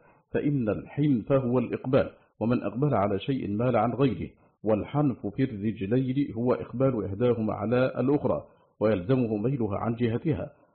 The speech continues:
قال تعالى: "فأقم وجهك للدين حنيفا فطرة الله التي فطر الناس عليها"، فحنيفا هو حال المفردة لمضمون قوله: "فأقم وجهك للدين"، ولهذا فسرت مخلصا، فتكون الآية قد تضمنت الصدق والإخلاص،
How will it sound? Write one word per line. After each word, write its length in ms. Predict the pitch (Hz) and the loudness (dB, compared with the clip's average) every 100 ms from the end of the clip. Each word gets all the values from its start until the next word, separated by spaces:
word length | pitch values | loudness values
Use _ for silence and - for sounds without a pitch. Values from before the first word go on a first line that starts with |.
| _ | _
قال 220 | 113 107 | 2 2
تعالى: 300 | - 117 143 | 0 0 2
"فأقم 420 | 110 110 127 120 | 0 -2 -2 -2
وجهك 340 | 98 92 127 123 | -2 0 0 0
للدين 420 | 92 92 123 110 | -2 -2 -2 -2
حنيفا 460 | 92 117 143 160 165 - _ - | -2 -4 0 0 0 -6 _ -4
فطرة 320 | 139 101 92 | -2 0 0
الله 400 | 92 95 127 120 95 | -2 0 0 0 0
التي 200 | 123 101 | -2 0
فطر 340 | 123 120 101 | -2 0 0
الناس 300 | 95 117 127 | 0 0 2
عليها"، 500 | 117 120 147 101 90 - _ _ | 2 2 2 2 -2 -6 _ _
فحنيفا 560 | - 92 117 156 175 175 | -4 0 0 0 0 0
هو 200 | - 113 | 0 0
حال 240 | 98 120 139 | 2 2 0
المفردة 560 | 107 98 - 135 123 90 - _ - | -2 -6 0 2 2 -2 -10 _ -4
لمضمون 520 | 113 107 110 131 127 | -2 0 0 2 2
قوله: 460 | - 131 131 107 101 | 2 0 2 0 0
"فأقم 380 | 107 123 - 110 | 0 0 -2 -2
وجهك 340 | 98 98 117 135 | 0 0 0 2
للدين"، 540 | 127 123 170 135 - - - - | 0 0 0 0 -4 -16 -20 -8
ولهذا 440 | 82 95 123 131 | -4 2 2 4
فسرت 460 | 101 123 - 143 151 - - | 0 -4 -2 2 2 -2 -6
مخلصا، 680 | 117 127 113 127 135 78 - - _ _ | -4 -2 0 -2 -2 -6 -8 -16 _ _
فتكون 540 | - 104 151 160 120 | -6 -4 -4 -4 -4
الآية 300 | - 127 135 131 - | -2 0 0 -2 -4
قد 100 | 127 | -2
تضمنت 580 | 117 104 107 131 120 | 0 -2 0 0 -2
الصدق 320 | 98 - 120 107 | -4 -8 -2 2
والإخلاص، 520 | 113 107 - 147 | 2 0 2 2